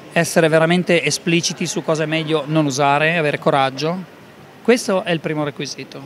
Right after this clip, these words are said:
Salute. Secondo requisito, salute dei capelli. Quindi non esiste un colore bello se il capello non è sano. E questo forse è una scelta personale, forse, però trovo che il capello bello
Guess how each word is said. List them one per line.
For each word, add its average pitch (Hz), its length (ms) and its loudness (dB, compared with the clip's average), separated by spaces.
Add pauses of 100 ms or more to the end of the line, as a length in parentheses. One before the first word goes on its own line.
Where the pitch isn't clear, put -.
(260)
Salute. 143 500 -2
Secondo 226 280 0
requisito, 214 440 -2
salute 208 260 -2
dei 170 100 2
capelli. 135 540 -4 (460)
Quindi 165 400 2 (500)
non 180 140 0
esiste 196 540 0
un 170 160 -2
colore 151 320 2
bello 147 400 0
se 147 320 -6
il 160 160 -10
capello 143 380 -4
non 143 120 -4
è 131 40 -8
sano. 135 680 -10 (680)
E 147 680 0
questo 151 640 0
forse 165 200 -8
è - 40 -4
una 165 80 -2
scelta 165 260 -4
personale, 156 840 -2
forse, 143 1200 0
però 185 280 2
trovo 151 260 0
che 147 420 0
il 165 120 -4
capello 180 340 0
bello 202 520 2